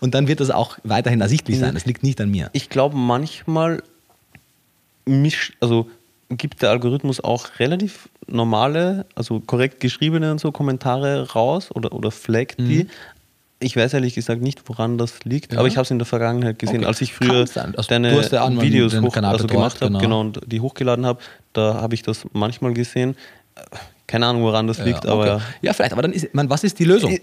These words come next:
Speaker 1: Schreib den Kommentar noch einmal.
Speaker 2: Ja, voll.
Speaker 1: <laughs>
Speaker 2: Vor allem,
Speaker 1: Probier
Speaker 2: das ist nicht
Speaker 1: das.
Speaker 2: deine Schuld.
Speaker 1: Ja, es ist,
Speaker 2: Also, weil
Speaker 1: es ist auch nicht meine
Speaker 2: es liegt an
Speaker 1: Verantwortung.
Speaker 2: YouTube und
Speaker 1: Richtig.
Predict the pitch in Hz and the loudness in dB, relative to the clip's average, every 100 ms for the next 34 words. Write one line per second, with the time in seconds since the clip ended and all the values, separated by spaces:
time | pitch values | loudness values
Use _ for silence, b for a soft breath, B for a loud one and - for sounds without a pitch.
0 | - - - - 320 233 269 277 285 294 | -4 -2 -2 -2 -2 0 2 4 4 6
1 | 262 190 - 117 120 104 170 - 143 139 | 6 4 2 0 2 2 2 0 0 2
2 | 180 285 185 185 208 131 127 127 131 127 | 4 4 4 4 4 2 2 2 4 4
3 | 139 - - 135 117 113 104 - 107 104 | 4 2 0 0 2 2 0 2 2 2
4 | 110 139 151 135 120 120 - 120 156 110 | 0 0 2 2 2 0 2 2 2 4
5 | 113 - 117 107 120 131 87 - | 2 2 -2 2 2 2 -2 -8